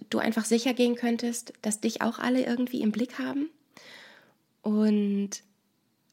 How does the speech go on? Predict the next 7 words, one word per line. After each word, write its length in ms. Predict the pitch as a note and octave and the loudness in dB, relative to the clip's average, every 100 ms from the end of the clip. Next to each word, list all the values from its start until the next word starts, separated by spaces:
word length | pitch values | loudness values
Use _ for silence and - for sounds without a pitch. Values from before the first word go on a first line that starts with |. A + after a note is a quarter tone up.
| - | -4
transparent 640 | G#3+ A3+ A3+ F#3+ A3+ C#4 | 2 2 4 2 2 4
darüber 400 | A3+ A3+ A3 G#3+ | 2 4 2 4
reden, 340 | A3+ A#3+ A#3 - - _ | 4 4 0 -4 -20 _
wie 160 | - A#3 | 2 2
es 140 | A3+ | 4
ihnen 240 | - G#3+ G#3 | 2 4 4
geht 420 | G#3+ C4 D#4+ - | 2 0 -4 -14